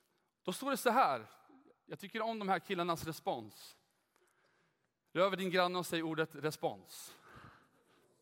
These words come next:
På konfa så får jag oftast använda lite pedagogiska tek-, tektik-, taktiker och retorik för att hjälpa de här att lyssna. Så ni får haka på dem idag. Om du inte vill att din granne rör vid dig så kan du säga det.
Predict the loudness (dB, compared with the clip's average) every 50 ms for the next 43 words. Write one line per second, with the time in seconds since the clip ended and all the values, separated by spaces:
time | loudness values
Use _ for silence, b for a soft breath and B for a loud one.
0 | _ _ _ _ _ _ _ _ _ _ _ _ _ _ _ _ _ _ _ _
1 | _ _ _ _ _ _ b b b b b b b b b b b b b b
2 | _ -14 -6 -2 -2 -2 0 0 0 0 0 0 -2 -2 0 0 0 -2 -4 -4
3 | -6 -4 -2 -2 -2 -2 -2 -2 -2 -2 -2 -4 -6 -8 -8 -8 -8 -8 -8 -6
4 | -4 -4 -4 -4 -6 -6 -6 -6 -4 -6 -8 -10 -12 -18 _ -16 -16 -12 -8 -6
5 | -6 -6 -6 -8 -14 _ -6 -6 -4 -2 -2 -2 -2 -2 -2 0 2 2 2 2
6 | B B B B 0 0 0 2 0 0 0 0 0 -2 0 0 2 2 2 0
7 | -2 -2 0 0 0 0 -2 -4 -8 -8 -6 -6 -6 -6 -8 -10 -10 -4 -2 0
8 | 0 0 -2 -2 -2 -2 -2 -2 -2 -4 -6 -6 -8 -8 b b b b b b
9 | b b b b b b _ _ b b b b b b b b b b b b
10 | b b -8 -4 -4 -4 -4 -2 -4 -4 -4 -2 -2 0 0 0 0 0 0 0
11 | 2 2 2 0 -2 -4 -6 -8 -10 -10 -12 -10 -8 -8 -8 -8 -10 -12 -14